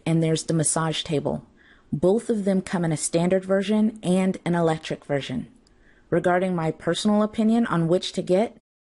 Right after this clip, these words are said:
I highly recommend that you get a massage table. Now, I know that there's a lot of estheticians out there that already have a facial bed, and here's what I'll say. If you already have one,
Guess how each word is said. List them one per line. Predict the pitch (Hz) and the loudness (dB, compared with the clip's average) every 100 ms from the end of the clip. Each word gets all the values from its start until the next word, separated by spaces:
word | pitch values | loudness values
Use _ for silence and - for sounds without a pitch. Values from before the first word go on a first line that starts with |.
| - | -6
I | 156 185 208 | -2 2 0
highly | 208 - 190 214 220 175 | -2 -4 0 2 4 2
recommend | 160 160 160 151 160 | 0 -2 -2 0 0
that | 123 | 0
you | 160 | 0
get | 156 | 0
a | 156 | 2
massage | 156 - - 160 160 | 0 0 -2 0 -2
table. | - 147 139 139 - - _ _ - - - - | -4 -4 -2 -4 -8 -16 _ _ -20 -20 -12 -2
Now, | 170 | 0
I | 170 | 0
know | 170 190 | 2 2
that | 220 233 | 2 0
there's | 233 214 | 0 2
a | |
lot | 196 185 | 2 2
of | 180 | 2
estheticians | 180 - 170 208 208 190 | 0 -4 -6 -4 -2 0
out | 175 160 | 0 0
there | 160 160 | 0 2
that | 151 151 | 2 -2
already | - 175 196 202 | 0 2 2 2
have | 202 202 | 0 0
a | 226 | -2
facial | - 185 165 151 | 0 -2 0 -2
bed, | 143 147 160 _ _ - | 0 0 -2 _ _ -2
and | 175 | 0
here's | 170 196 185 | 2 2 2
what | 180 | 0
I'll | 170 | 0
say. | 165 147 - - _ _ _ _ - | -2 -2 -4 -8 _ _ _ _ -4
If | 170 | 0
you | 160 | 2
already | 156 180 240 | 2 0 0
have | 262 254 | 0 -2
one, | 196 143 151 | 0 -2 -2